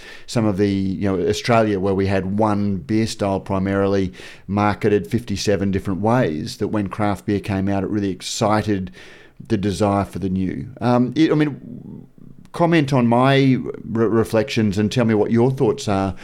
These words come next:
why craft beer hasn't been bigger in Germany, or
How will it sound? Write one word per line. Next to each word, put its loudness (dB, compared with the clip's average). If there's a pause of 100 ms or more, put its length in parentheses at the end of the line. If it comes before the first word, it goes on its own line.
(140)
why 2
craft -2
beer 2
hasn't -2
been -2
bigger 0
in -2
Germany, 0
or 4